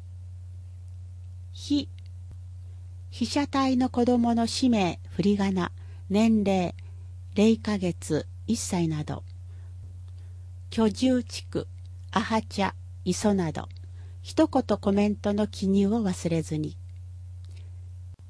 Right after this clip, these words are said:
ちむどんどん施設情報。浦添市男女共同参画推進ハーモニーセンター。電話、八七四の五七一一。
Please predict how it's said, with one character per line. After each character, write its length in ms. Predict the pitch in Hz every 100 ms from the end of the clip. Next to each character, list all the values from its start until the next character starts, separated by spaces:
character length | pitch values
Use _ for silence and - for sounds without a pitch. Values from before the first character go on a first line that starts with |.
| - - - - - - - - - -
ち 140 | - 285
む 120 | 277
ど 160 | 269
ん 100 | 247
ど 180 | 226 196
ん 80 | -
施 200 | - -
設 340 | - 240 233 202
情 260 | 214 202
報。 300 | - 160 - - - - - - - -
浦 220 | 226 285
添 260 | - 269 240
市 380 | - 170 143 -
男 200 | 233 277
女 140 | 214
共 260 | - 202 202
同 140 | 190
参 260 | 185 202 196
画 140 | 160 156
推 300 | - 165 151
進 340 | - 110 - -
ハ 180 | 208
ー 40 | 233
モ 100 | 214
ニ 140 | 202
ー 40 | 180
セ 140 | 175
ン 80 | 165
タ 140 | -
ー。 240 | 127 131 - -
電 240 | 190 196
話、 220 | 185 165 - - - -
八 300 | 220 226 269
七 260 | 269 226 202
四 260 | 180 170
の 180 | 165 196
五 220 | 170 185
七 280 | 175 170 160
一 300 | 139 - 147
一。 320 | 131 - 98